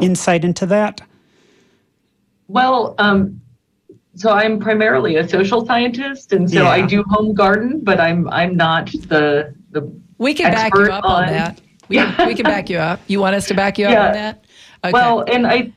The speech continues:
Speaker 2: you know, I do think going to your local extension office, because, you know, I'm in Gainesville, and getting that local recommendation for what you should grow in your particular area and climate,
Speaker 3: Yes.
Speaker 2: um, would be beneficial.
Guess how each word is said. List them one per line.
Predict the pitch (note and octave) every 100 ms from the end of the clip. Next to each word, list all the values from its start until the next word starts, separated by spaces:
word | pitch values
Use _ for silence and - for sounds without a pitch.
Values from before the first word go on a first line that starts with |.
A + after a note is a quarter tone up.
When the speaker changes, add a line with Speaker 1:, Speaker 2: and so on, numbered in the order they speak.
| _
Speaker 2:
you | B3 B3+
know, | B3
I | A#3+
do | - B3 C4
think | C4 B3 F#3+
going | G3+ G3+ G3+
to | G3
your | F#3 E3+ E3
local | D#3 E3+ G3 A3+
extension | G#3+ - A#3 A3+ A3
office, | A3+ A#3 B3 -
because, | - G3 F#3 D#3+
you | D#3+
know, | D3
I'm | D#3+
in | E3+ D3+
Gainesville, | D#3 F3+ G3 G#3 G#3
and | F#3+ D3+
getting | E3 E3+ D#3
that | C#3+ C#3+
local | D3 E3+ D3
recommendation | D3 D3 D3 C#3+ C#3+ C#3+ C#3+ D3 C#3+ C#3
for | D#3+ C#3+ C3+
what | C3 D3+ D3+ -
you | D#3
should | D#3 D#3 C3
grow | D3+ C#3+ C#3+
in | C#3
your | C3 C#3+ C#3
particular | - C#3+ A3+ G3 F#3 D3+ C3 -
area | C#3 C#3 B2+
and | B2 B2+
climate, | - C#3+ C#3 A2 A#2 -
Speaker 3:
Yes. | D#3 D3 - -
Speaker 2:
um, | C3 B2 A#2+
would | C3+ B2+
be | C3
beneficial. | B2 A#2+ A2+ A#2 C3 C3 D2+ A2+